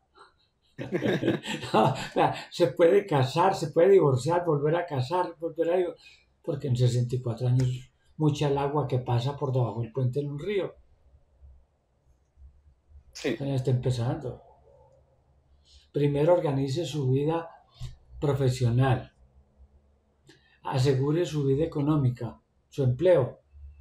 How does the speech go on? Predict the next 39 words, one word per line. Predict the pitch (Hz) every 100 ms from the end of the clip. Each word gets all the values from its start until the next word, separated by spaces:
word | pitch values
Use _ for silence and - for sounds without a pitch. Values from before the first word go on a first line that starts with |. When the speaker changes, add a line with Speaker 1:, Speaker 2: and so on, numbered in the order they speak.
| - - - _ _ _
Speaker 1:
Y | 135
ahora | 117 131
sí | 131 135
empiece | 131 139 143
a |
buscar, | 139 123 - 214 - - _ _ _ _ _ _ _ -
a | 143
escoger | 127 143 127 123
la | 156 160
mejor | 127 117 123
mamá | 147 151 156 151
para | 151 135
su | 123 185
hijo, | 214
porque | 151 131
tiene | 131 135 156
que | 175
escoger | - 165 185
la | 190 175
mejor. | 127 131 143 120 - _ _ _ -
No | 135
vaya | 214
a | 226
escoger | - 160 143
una | 147
regular, | 139 131 131 170 - - _ _ _ _ _ _ _ -
escoja | 127 - 123 180
la | 175
mejor. | 131 120 107 - _ _ _ _ _ _ _ _ _ _ _ _ _ _ -
Speaker 2:
Sí. | - 113 - - _ -
Speaker 1:
Porque | 147 139
va | 123 123
a |
ser | 147 165
la |
abuelita | 165 147 127 127 147
de |
sus | 123 120 131
nietos. | 156 131 - - -